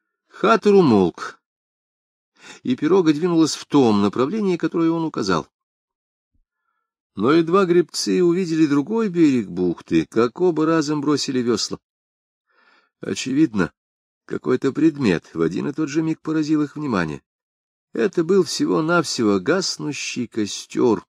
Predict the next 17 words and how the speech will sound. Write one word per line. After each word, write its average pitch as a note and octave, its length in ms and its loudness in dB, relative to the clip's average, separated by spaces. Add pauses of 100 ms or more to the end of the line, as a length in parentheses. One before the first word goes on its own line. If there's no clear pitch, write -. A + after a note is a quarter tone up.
(760)
который E2 340 -6
отбрасывал D#2 800 -2
дрожащий F#2+ 840 -6
слабый F2 540 -8
свет. - 500 -12 (880)
Но F#2 160 -4
в - 80 -8
такой G#2 380 -2
час - 520 -6 (520)
и F2 80 -12
в - 80 -14
таком G2 440 -2
месте E2 840 -2
это F2+ 160 -6
казалось G2+ 400 -4
необычайно F#2 760 -6
значительным. F#2 840 -10